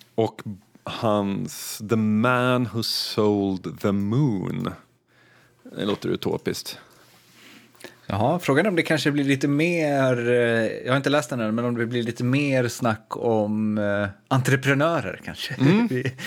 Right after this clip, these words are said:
Speaker 2: det låter så på titeln.
Speaker 1: Fan, det är jobbigt om den här boken liksom kommer fram till att det är liksom, det är företag och biljardärer. Det är det som är framtiden.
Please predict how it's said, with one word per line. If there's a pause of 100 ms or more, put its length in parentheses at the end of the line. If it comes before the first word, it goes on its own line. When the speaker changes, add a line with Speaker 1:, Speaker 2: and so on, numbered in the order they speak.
(120)
Speaker 2:
det
låter
så
på
titeln. (760)
Speaker 1:
Fan,
det
är
jobbigt
om
den
här
boken
liksom
kommer
fram
till
att
det
är
liksom, (720)
det
är
företag
och
biljardärer. (320)
Det
är
det
som
är
framtiden.